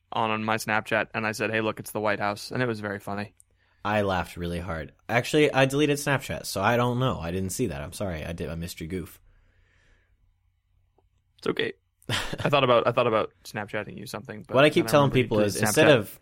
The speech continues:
Speaker 2: instead of Snapchatting me, call me and describe it with your words. And
Speaker 1: You don't, you don't want us to do that. But also, I could just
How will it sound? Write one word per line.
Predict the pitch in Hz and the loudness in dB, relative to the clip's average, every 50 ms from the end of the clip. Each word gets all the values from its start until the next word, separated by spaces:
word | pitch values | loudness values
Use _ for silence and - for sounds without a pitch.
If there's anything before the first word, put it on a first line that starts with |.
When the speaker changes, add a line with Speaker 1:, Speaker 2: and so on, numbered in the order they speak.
| _ - | _ -8
Speaker 2:
instead | 117 - - 147 131 | -4 0 0 2 2
of | |
Snapchatting | - - - 110 123 127 - - 143 143 147 147 147 | 0 0 0 0 0 0 0 0 2 2 2 0 0
me, | 151 151 156 160 160 - _ _ _ _ _ _ - | 0 -2 -2 -4 -6 -10 _ _ _ _ _ _ -10
call | - - - 165 170 185 180 165 | -2 4 8 10 12 12 10 10
me | 139 107 95 - | 8 4 2 0
and | - 107 104 | -2 -2 -2
describe | 107 104 - - - 135 135 147 143 127 | -2 -2 -4 0 4 6 8 8 8 6
it | 113 | 4
with | 101 110 104 - | 0 -2 -2 -2
your | 101 92 | -2 -2
words. | 92 101 95 80 64 62 57 - - - _ _ _ _ _ _ _ - - _ _ _ _ _ _ _ _ _ - | -2 -2 -2 -4 -6 -10 -12 -14 -16 -16 _ _ _ _ _ _ _ -20 -20 _ _ _ _ _ _ _ _ _ 0
And | 113 117 165 | 4 6 6
Speaker 1:
You | 151 | 8
don't, | 123 - 175 175 - 131 127 | 8 8 6 4 2 2 4
you | 160 147 | 4 6
don't | 180 180 147 131 | 6 6 6 6
want | 135 139 139 135 | 4 4 4 4
us | 131 - | 2 2
to | |
do | 127 | 2
that. | 120 120 - 131 | 4 4 4 4
But | 160 160 | 4 4
also, | 190 190 - 185 147 | 4 4 4 4 4
I | - 143 | 4 4
could | - 170 | 4 2
just | 151 160 131 | 2 2 0